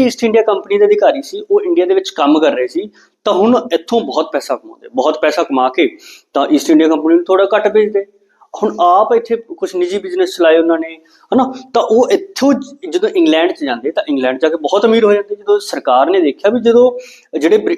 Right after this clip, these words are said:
ਈਸਟ ਇੰਡੀਆ ਕੰਪਨੀ ਦੇ ਅਧਿਕਾਰੀ ਆ, ਉਹ ਬਹੁਤ ਅਮੀਰ ਹੋ ਰਹੇ ਆ, ਤਾਂ ਉਹਨਾਂ ਤੇ ਕੰਟਰੋਲ ਕਰਨ ਲਈ ਕੀ ਕੁਛ, ਅ, ਲਾਅ ਬਣਾਏ ਗਏ। ਤਾਂ ਹੁਣ ਹੋਇਆ ਕੀ ਉਹਦੇ ਵਿੱਚ ਕੀ ਆ ਕਿ ਹੁਣ ਸਰਕਾਰ ਨੇ ਦੇਖਿਆ, ਇੰਗਲੈਂਡ ਦੀ ਸਰਕਾਰ ਨੇ ਦੇਖਿਆ ਕਿ ਈਸਟ ਇੰਡੀਆ ਕੰਪਨੀ ਹੁਣ ਦੋਨੋਂ ਕੰਮ ਕਰ ਰਹੀ ਆ,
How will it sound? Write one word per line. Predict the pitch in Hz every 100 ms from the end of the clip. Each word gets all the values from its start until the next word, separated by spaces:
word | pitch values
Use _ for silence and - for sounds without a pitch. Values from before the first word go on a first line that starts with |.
| 180
ਈਸਟ | 185 -
ਇੰਡੀਆ | 185
ਕੰਪਨੀ | 196 180 180 190
ਦੇ | 190
ਅਧਿਕਾਰੀ | 190 170 123 127
ਆ, | 143 226 - _ -
ਉਹ |
ਬਹੁਤ | 156 127 196 254
ਅਮੀਰ | 254 254
ਹੋ | 220 226
ਰਹੇ | 226
ਆ, | 226 _ _ -
ਤਾਂ | 226
ਉਹਨਾਂ | 190 208 262 262
ਤੇ | 262 220
ਕੰਟਰੋਲ | 220 180 180 185 226
ਕਰਨ | 208 156
ਲਈ | 139
ਕੀ | 135 147
ਕੁਛ, | - 156 -
ਅ, | 160 160 160 160 _ 139
ਲਾਅ | 139 151 175
ਬਣਾਏ | 170 135 113
ਗਏ। | 135 - _ - -
ਤਾਂ | 226
ਹੁਣ | 226
ਹੋਇਆ | 226 196 214
ਕੀ | 175
ਉਹਦੇ | 151 143
ਵਿੱਚ | 147
ਕੀ | - 180
ਆ | 220 233 - _ -
ਕਿ | 254 269 269
ਹੁਣ | 226 262 -
ਸਰਕਾਰ | - - - - 190 220
ਨੇ | 262
ਦੇਖਿਆ, | 226 - 233
ਇੰਗਲੈਂਡ | 233 202 196 233
ਦੀ |
ਸਰਕਾਰ | 247 208 190 180
ਨੇ | 339
ਦੇਖਿਆ | 156 -
ਕਿ | 226 277
ਈਸਟ | 262 226 220
ਇੰਡੀਆ | 240 254
ਕੰਪਨੀ | 254 208 202 254
ਹੁਣ | 247
ਦੋਨੋਂ | 214 226 254
ਕੰਮ | 226 175
ਕਰ | 131
ਰਹੀ | - -
ਆ, | -